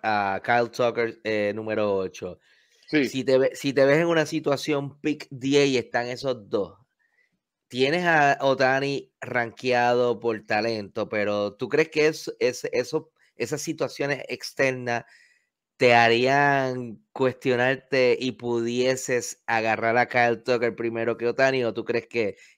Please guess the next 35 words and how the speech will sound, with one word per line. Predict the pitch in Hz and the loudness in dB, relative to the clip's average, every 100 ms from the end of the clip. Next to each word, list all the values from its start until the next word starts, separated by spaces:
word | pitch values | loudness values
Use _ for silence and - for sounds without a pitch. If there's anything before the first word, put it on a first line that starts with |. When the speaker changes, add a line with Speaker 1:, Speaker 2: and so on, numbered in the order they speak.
| - | -6
Speaker 1:
que | 113 104 104 | -2 -2 -2
it's | 120 - | -6 -6
too | 120 | -6
much? | 92 78 - - _ _ _ _ _ _ _ _ _ _ _ _ _ _ _ _ _ _ - | -6 -12 -16 -18 _ _ _ _ _ _ _ _ _ _ _ _ _ _ _ _ _ _ -10
Speaker 2:
Yo | 143 | -4
prefiero | 170 147 160 | -2 0 2
a | 131 | 2
Ohtani. | 104 101 110 113 - _ _ _ | 0 -6 -8 -12 -14 _ _ _
Yo | 104 143 | -2 0
lo | 165 | 2
tenía | 175 175 | 0 0
más | 170 165 135 | -2 -2 -2
arriba. | 110 131 135 - - | -2 -2 -2 -6 -10
De | 104 | -6
hecho, | 127 170 | -4 -2
yo | 135 | -2
lo | 117 | -2
tenía | 123 135 | -2 -2
segundo | 147 120 131 165 | -2 -4 -4 -4
detrás | 117 107 | -4 -6
de | 101 | -8
Acuña. | 90 139 139 95 _ _ _ _ _ _ _ _ _ _ _ _ _ _ _ _ - | -8 -10 -10 -14 _ _ _ _ _ _ _ _ _ _ _ _ _ _ _ _ -8
Pero, | 110 107 104 98 98 | -4 -2 -2 -4 -6
eh, | 120 113 - | -8 -8 -4
y | 139 | -2
por | 131 127 | 0 0
esta | 131 156 | 0 0
misma | 156 165 | 0 0
situación, | 160 165 151 160 170 | -2 -2 -2 0 -2
pues, | 156 113 | -2 -2
fue | - - | -2 -4
que | 127 | -2
lo | 113 101 | -2 -2
bajé. | 92 104 98 _ _ _ _ _ | -4 -6 -10 _ _ _ _ _
Speaker 1:
Ujú. | 92 87 82 101 _ - 147 | -20 -18 -18 -20 _ -20 -20